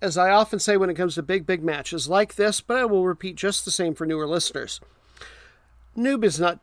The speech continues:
merely a moniker. It is my life.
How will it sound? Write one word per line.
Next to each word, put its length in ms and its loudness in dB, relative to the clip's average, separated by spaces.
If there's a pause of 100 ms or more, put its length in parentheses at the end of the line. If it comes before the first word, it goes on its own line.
(140)
merely 500 8
a 60 0
moniker. 580 0 (460)
It 140 2
is 200 4
my 140 2
life. 500 0